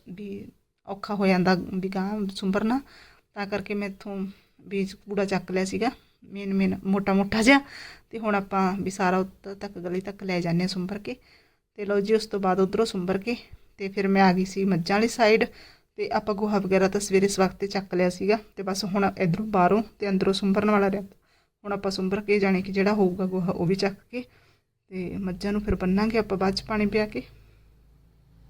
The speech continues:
ਤੇ ਫਿਲਹਾਲ ਹਜੇ ਮੈਂ ਜਾਣੀ ਕਿ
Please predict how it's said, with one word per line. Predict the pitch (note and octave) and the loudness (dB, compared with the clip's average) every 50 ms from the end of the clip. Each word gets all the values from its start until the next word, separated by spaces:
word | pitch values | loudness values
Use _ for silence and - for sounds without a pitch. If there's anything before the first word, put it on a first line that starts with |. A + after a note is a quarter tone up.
| - - - - _ _ _ _ - - - - - - - - - - - - - - | -20 -20 -20 -20 _ _ _ _ -20 -20 -20 -18 -18 -20 -20 -20 -20 -20 -20 -14 -8 -6
ਤੇ | A#3 | -4
ਫਿਲਹਾਲ | A3 A#3+ A3 A3 G#3+ G3+ G3 | 0 2 4 6 6 6 6
ਹਜੇ | G3+ G#3+ G3+ F#3+ G3 | 6 6 6 6 8
ਮੈਂ | F#3+ F#3+ F#3 F#3 F#3+ F#3 F#3+ F#3+ - - - - - - - - - - - | 8 8 8 10 10 8 8 6 4 -2 -10 -12 -12 -14 -20 -20 -20 -20 -16
ਜਾਣੀ | F#3 G3+ F#3+ F#3+ F#3+ F#3+ | -10 -6 -2 -2 -2 -2
ਕਿ | F#3+ G3 F#3+ F#3 F3+ | 0 2 2 2 2